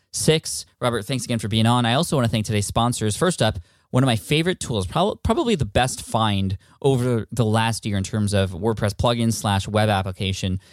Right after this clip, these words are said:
and this is CoSchedule. I've gotten to know the team over there very well. This is a tool that my team and I use every single day. I go in there, I see what tasks I need to do, and this is all related to the content that you publish. So this is what we're using to get ahead on our content, to plan ahead, to have the entire team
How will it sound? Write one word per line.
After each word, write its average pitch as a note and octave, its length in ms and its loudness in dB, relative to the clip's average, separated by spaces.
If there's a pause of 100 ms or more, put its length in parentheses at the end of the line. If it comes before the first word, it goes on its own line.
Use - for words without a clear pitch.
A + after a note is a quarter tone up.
(160)
and B2+ 140 4
this D3 100 2
is D#3 220 2 (260)
CoSchedule. G2 920 2 (320)
I've G#2+ 140 -8
gotten B2+ 160 0
to A#2+ 100 -4
know A2+ 300 4
the G#2+ 220 0
team C#3 260 2
over A#2+ 160 2
there A#2 160 4
very C3 340 2
well. G2+ 280 0
This A2 160 -8
is C#3+ 60 -6
a D3 60 -4
tool C#3 280 0
that A#2+ 100 0
my A2 220 2
team A2+ 240 -2
and G#2+ 80 2
I G2+ 40 4
use G2 320 0
every A#2+ 380 0
single G#2 300 0
day. F#2+ 160 2
I F#2 100 2
go A#2 220 4
in A#2+ 80 2
there, A#2 160 0
I G#2 80 -2
see B2 180 -4
what - 140 2
tasks A#2 480 -4
I G2+ 80 2
need G2+ 160 2
to - 80 -10
do, G2 220 4 (340)
and B2+ 80 6
this C#3 80 6
is C#3+ 100 4
all D3+ 160 4
related F#3 320 0
to - 80 0
the A#2 80 -2
content C3 440 0
that D#2+ 100 0
you D#2+ 100 -4
publish. - 320 -4
So A#2 100 0
this B2 160 2
is - 80 -4
what F#3+ 140 2
we're D#3+ 60 0
using A#2+ 320 4
to A2 80 0
get G2+ 120 4
ahead G2 240 4
on A#2 140 4
our A2+ 80 2
content, G#2+ 400 -2
to - 80 -10
plan B2 280 0
ahead, G#2 260 4
to G2 100 0
have G2+ 140 2
the - 120 -6
entire A2 380 0
team A2 380 2